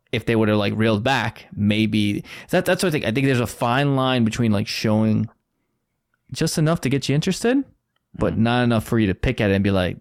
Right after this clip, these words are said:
Speaker 1: "Ah, this part, this is not gonna be great." So
Speaker 2: Hundred percent. But if they're confident in the work, they would show it. Like, I think if, if Forspoken wasn't, didn't have a demo, we would have known at some point,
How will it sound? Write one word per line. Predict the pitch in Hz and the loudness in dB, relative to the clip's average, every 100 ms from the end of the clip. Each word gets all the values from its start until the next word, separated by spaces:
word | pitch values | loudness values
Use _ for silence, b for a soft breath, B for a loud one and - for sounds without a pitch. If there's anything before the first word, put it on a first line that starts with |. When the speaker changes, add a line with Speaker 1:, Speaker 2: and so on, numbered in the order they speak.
| - _ | -16 _
Speaker 1:
"Ah, | - 87 87 | -6 -4 -2
this | 95 | -4
part, | - - - | -4 -6 -4
this | 98 95 - | -4 -6 -8
is | 85 92 | -8 -6
not | 85 | -6
gonna | - 90 | -6 -8
be | 80 | -8
great." | 95 80 - _ _ _ _ | -8 -8 -10 _ _ _ _
So | - - | -10 -4
Speaker 2:
Hundred | 95 78 | -4 -6
percent. | - 73 - _ _ B B - | -8 -12 -14 _ _ B B -2
But | 147 | 0
if | 135 | 0
they're | 151 | 0
confident | - 147 180 107 | 0 0 0 0
in | 90 | 0
the | |
work, | 80 117 95 - | 0 0 -2 -6
they | 92 | -6
would | 80 - | -4 -2
show | 107 64 | -2 -2
it. | - | -6
Like, | 82 - | -8 -6
I | 101 | -2
think | 123 110 | -2 -2
if, | 101 - | -4 -6
if | 101 101 | -6 -4
Forspoken | 107 98 - 110 123 101 | -2 -2 0 0 2 0
wasn't, | 85 90 92 95 87 - _ _ _ _ - | 2 0 0 -2 -4 -10 _ _ _ _ -4
didn't | 104 95 | -2 0
have | 87 | -2
a | |
demo, | 82 82 92 127 B B B B _ _ | -4 -2 0 -2 B B B B _ _
we | 110 | 0
would | 98 90 | 2 2
have | 82 | 0
known | 92 82 78 - _ _ _ | 0 0 -2 -8 _ _ _
at | 85 - | -8 -4
some | 87 | -4
point, | 82 73 - | -4 -8 -10